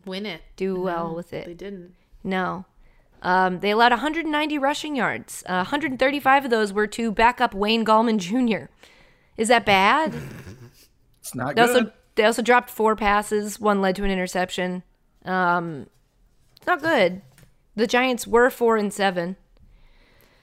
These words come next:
Speaker 1: Um, I, speaking of stats,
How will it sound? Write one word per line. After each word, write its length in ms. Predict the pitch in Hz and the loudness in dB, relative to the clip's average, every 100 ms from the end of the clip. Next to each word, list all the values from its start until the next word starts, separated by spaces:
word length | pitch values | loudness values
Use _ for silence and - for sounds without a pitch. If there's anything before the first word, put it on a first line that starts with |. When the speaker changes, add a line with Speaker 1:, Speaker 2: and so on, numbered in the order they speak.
| _ | _
Speaker 1:
Um, 460 | 233 240 233 233 220 _ - - _ _ | -6 -2 -2 -4 -8 _ -20 -20 _ _
I, 160 | - 262 | -2 -2
speaking 380 | 262 - 302 320 | -2 -6 -4 -4
of 80 | 220 | -8
stats, 640 | - 202 196 - - - | -6 -2 -2 -6 -16 -20